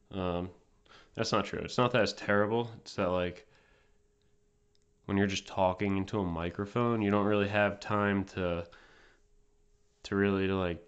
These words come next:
stop. And I don't wanna pause, you know? I want this to be, like, live. I want this to be, like, a one-take thing, you know?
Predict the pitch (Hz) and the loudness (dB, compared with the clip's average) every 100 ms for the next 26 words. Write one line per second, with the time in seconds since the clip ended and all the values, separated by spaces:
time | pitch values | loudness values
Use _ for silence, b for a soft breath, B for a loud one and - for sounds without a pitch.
0 | - - - 120 110 98 - 95 107 117 | -8 -2 2 6 8 8 4 2 4 6
1 | 110 90 - 120 107 95 90 90 92 95 | 4 2 2 4 6 4 0 -4 -2 0
2 | 98 104 101 98 - 104 104 90 82 98 | 2 0 -2 -6 -4 -2 0 -2 2 6
3 | 104 98 92 92 101 104 107 - 110 104 | 8 8 6 2 2 2 0 -2 -2 2
4 | 107 101 95 98 95 104 107 101 - 104 | 2 4 0 -2 0 4 4 4 0 -2
5 | 98 - 107 95 87 85 87 101 | -2 -4 -2 -2 -4 -4 -2 -2